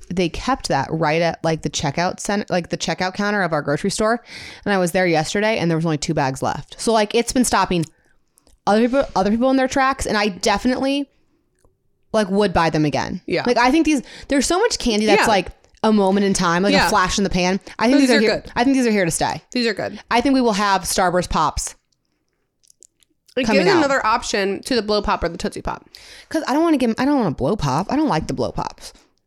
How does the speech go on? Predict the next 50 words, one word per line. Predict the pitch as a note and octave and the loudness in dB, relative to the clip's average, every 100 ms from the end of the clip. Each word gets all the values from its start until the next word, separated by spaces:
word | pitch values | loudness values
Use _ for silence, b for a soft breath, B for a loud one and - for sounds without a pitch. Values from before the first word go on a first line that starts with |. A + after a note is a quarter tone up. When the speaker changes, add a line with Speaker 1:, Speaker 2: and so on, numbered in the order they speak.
| - | -4
Speaker 1:
Do | G#3 | 0
I | D4+ | 2
like | G4 F#4 | 0 -2
blow, | F4 - | -4 -2
I | F4+ | -4
actually | - A4 C#4 | -2 0 2
do | A3 | 2
like | C4+ F#3+ | 2 2
blow | - C#3 | 0 -4
pops. | C3+ B2+ - - - _ - | -4 -8 -10 -16 -18 _ -6
Speaker 2:
I | G3+ | -4
do | G3+ | -2
like | F#3+ F3+ | -2 -2
blow | G3 | -4
pops. | F#3+ F#3 F3+ - - _ _ _ _ _ _ _ _ _ _ - | -4 -4 -6 -12 -14 _ _ _ _ _ _ _ _ _ _ -4
Speaker 1:
We | A#3 | 0
should | C#4+ | 2
do | C4+ | 0
a | |
graded | G#3+ G3+ F#3+ | 0 0 0
of | D#3 | -2
suckers. | - D3+ - F#3+ - _ _ _ _ _ | -4 -4 -4 -8 -14 _ _ _ _ _
Speaker 2:
Um, | G3+ G3+ F#3+ F3+ F3 G#3 - - | -2 0 0 0 -4 -8 -12 -8
Speaker 1:
Juicy | F3+ G#3 | -4 0
Speaker 2:
yeah. | A3 | 0
Speaker 1:
Drop | - | -2
Pops | - - - | -4 -8 -8
would | - G3+ | -8 -6
win, | G3 - | -6 -6
though. | G#3 G#3 - | -8 -10 -12
Speaker 2:
Yeah, | A3 F#3+ | -10 -8
J | G#3 G3+ | -8 -8
D | - | -6
Ps. | G3+ A3 - B B B B - | -8 -8 -12 B B B B 0
Um, | C4 A#3+ A#3 A3 A3+ - _ _ _ - | 2 2 2 -2 -4 -10 _ _ _ -2
anyway, | F#4 B3 G#3 B3 | 0 2 0 -2
let's | C#4 G#4 - | -2 0 0
move | A#3 | 0
on. | E3+ G#3+ B3+ | 2 0 -2
Let's | G#3+ A#3+ D4 - | -2 0 0 0
move | G#4+ | 0
on | - A3 | 2 0
to | A3+ A#3+ | 0 2
our | G#3 F3+ | 2 2
advice | G3+ D#3+ - | 0 -2 -2
segment. | G#3+ F#3+ | -4 -4
Kelly, | - A#3+ A3+ | -2 0 0
I | - A#3 B3+ D4+ E4 D4+ | 2 2 2 2 0 -2
have, | - A3+ A3 - | -2 0 2 0
we, | G#3 | -4